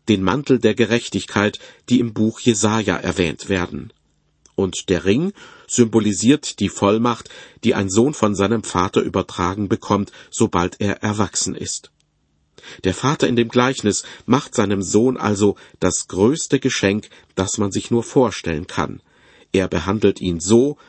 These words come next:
als ob es die Trennung von ihm und die schlimmen Begleitumstände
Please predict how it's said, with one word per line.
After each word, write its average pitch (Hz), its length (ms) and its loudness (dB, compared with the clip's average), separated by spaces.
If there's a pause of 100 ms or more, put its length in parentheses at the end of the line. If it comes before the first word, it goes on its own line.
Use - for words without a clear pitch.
(180)
als - 220 -4
ob 98 160 -2
es - 160 -2
die - 180 -8
Trennung 135 500 0
von 123 220 2
ihm 120 300 0 (280)
und 113 220 2
die 101 180 0
schlimmen 143 440 2
Begleitumstände 101 1000 2